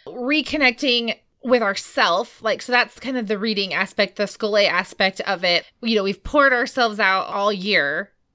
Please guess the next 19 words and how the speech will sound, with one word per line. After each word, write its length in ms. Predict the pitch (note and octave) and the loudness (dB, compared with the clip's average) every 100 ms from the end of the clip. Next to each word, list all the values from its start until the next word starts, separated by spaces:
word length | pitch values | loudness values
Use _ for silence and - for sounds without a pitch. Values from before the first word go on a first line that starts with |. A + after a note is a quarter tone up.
| - | -4
And 220 | G#3+ G#3+ | -4 -4
so 260 | - G#3+ G3+ | 2 4 4
now 260 | G#3 A3 | 4 4
we 120 | A3 | 4
gotta 200 | G#3+ G3 | 4 2
refill 800 | F#3 G3+ A3 - G3+ F#3+ F#3 F3+ G3+ | 0 -4 -8 0 2 4 2 0 0
our 200 | G3 - | 0 2
own 380 | A3+ B3 B3 A#3+ - | 0 0 -2 -4 -4
tanks 540 | G#3 F3 - - - | -2 -2 -2 -14 -2
with 240 | F#3+ F#3+ - | 0 0 -6
some 320 | - A3 G3+ | 2 2 4
good 300 | A#3 G#3+ F3+ | 4 2 2
thoughts, 420 | - A3+ G3 - - | -4 4 4 2 -2
some 160 | B3 | 0
good 180 | D4+ C#4+ | 2 2
and 140 | C4 | 2
true 160 | A3+ C#4+ | 0 0
and 80 | A#3+ | 2
beautiful 540 | B3+ A3 A3 G3 D4 | 2 0 2 2 2